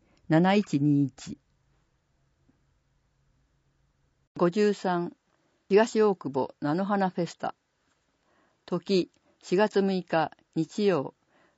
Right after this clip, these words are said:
午前九時から午後二時、雨天決行。場所、東大久保の田んぼ、ビンヌマ橋の西側。内容、イベント、ちんどん屋ほか。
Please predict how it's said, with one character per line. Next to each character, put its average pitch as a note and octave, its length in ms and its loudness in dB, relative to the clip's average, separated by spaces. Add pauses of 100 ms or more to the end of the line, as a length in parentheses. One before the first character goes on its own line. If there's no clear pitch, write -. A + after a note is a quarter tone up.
(180)
午 A3 100 2
前 F3+ 220 2
九 F#3+ 140 -4
時 E3+ 120 -8
か C#3+ 120 -4
ら C#3 260 -4
午 F#3+ 140 -2
後 D#3+ 120 -2
二 D#3 180 -2
時、 - 260 -14 (600)
雨 D3+ 60 -6
天 E3 240 4
決 C3+ 300 -10
行。 C#3 360 -4 (600)
場 D3 140 -2
所、 E3 340 -2 (320)
東 G3+ 340 0
大 G#3 140 4
久 F3 220 -12
保 - 20 -2
の C#3 160 -4
田 C#3+ 160 -8
ん C#3+ 140 -4
ぼ、 C#3 220 -8 (520)
ビ F3+ 160 0
ン G#3+ 80 2
ヌ G#3 80 -2
マ G#3 140 0
橋 C#3+ 240 -4
の C#3+ 100 -2
西 C#3+ 300 -2
側。 C3+ 340 -4 (720)
内 F#3 320 -2
容、 E3+ 340 0 (300)
イ D#3+ 100 -4
ベ F#3 200 0
ン F#3 100 -4
ト、 - 340 -4 (400)
ち G3+ 160 -2
ん G3+ 80 2
ど F#3+ 140 0
ん F#3 80 0
屋 E3+ 120 0
ほ E3 140 -6
か。 - 240 -6